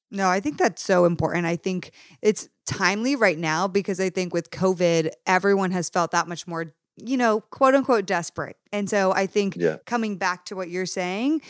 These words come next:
Speaker 1: is a beautiful reminder of just finding the contentment in our current season. And we need to hear that from somebody like you, J P, who is married.
Speaker 2: Yeah.
Speaker 1: And it's really
Speaker 2: Yeah.
Speaker 1: encouraging to hear that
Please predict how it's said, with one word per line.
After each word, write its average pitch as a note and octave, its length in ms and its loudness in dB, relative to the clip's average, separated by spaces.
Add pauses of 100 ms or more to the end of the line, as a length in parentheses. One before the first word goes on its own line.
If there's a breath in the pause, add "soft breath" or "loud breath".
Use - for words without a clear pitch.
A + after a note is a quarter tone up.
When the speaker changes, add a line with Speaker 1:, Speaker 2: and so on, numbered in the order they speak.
(200 loud breath)
Speaker 1:
is G3+ 220 4
a G3+ 60 2
beautiful G3 560 -2
reminder D#3+ 580 -2
of E3 540 -2 (500)
just A3 240 -4
finding G#3 540 0
the F#3+ 100 0
contentment F3+ 720 -4
in F3 180 -4
our D#3+ 140 -2
current F3+ 280 -4
season. E3 400 -2
And F3 200 -2 (180 loud breath)
we C#4+ 160 4
need C4 280 2
to E4+ 80 4
hear A#3 200 4
that F#3 220 0
from G3+ 160 -2
somebody G3+ 360 0
like F#3 300 -2
you, D#3+ 240 -6
J E3+ 220 -4
P, D#3+ 260 -4
who F#3+ 180 0
is A#3 200 8
married. D#3+ 440 -2
Speaker 2:
Yeah. F#3 300 2
Speaker 1:
And F3+ 80 -4
it's G3 220 -2
really G#3+ 380 2
Speaker 2:
Yeah. G3+ 80 0
Speaker 1:
encouraging F3 640 -4
to F3 80 -8
hear E3+ 300 -4
that C3+ 320 -2